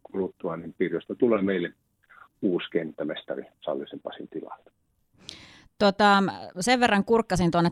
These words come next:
Speaker 2: Tarina Golfin verkkosivuille, että sieltä löytyy ihan tota, tämmöisiä videoitakin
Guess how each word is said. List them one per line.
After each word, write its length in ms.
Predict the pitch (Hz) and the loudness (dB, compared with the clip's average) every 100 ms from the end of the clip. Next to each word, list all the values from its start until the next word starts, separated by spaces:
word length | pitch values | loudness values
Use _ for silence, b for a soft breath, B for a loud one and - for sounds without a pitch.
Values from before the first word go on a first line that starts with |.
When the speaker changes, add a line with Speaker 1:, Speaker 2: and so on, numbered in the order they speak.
| - | 2
Speaker 2:
Tarina 320 | 196 185 165 | 2 2 0
Golfin 400 | - 165 185 175 | -2 -2 -2 -2
verkkosivuille, 800 | 165 185 - 160 160 160 156 147 | 2 0 0 -2 0 0 0 -2
että 160 | 147 165 | -4 -4
sieltä 320 | 175 160 156 | -2 -2 -2
löytyy 280 | 151 151 113 | -2 -2 -4
ihan 260 | 156 165 | -2 -2
tota, 320 | 151 151 - 151 - | -2 -2 -2 -2 -4
tämmöisiä 380 | 170 165 180 190 | -4 0 0 2
videoitakin 680 | 269 240 160 139 151 - | 2 4 4 2 -4 -6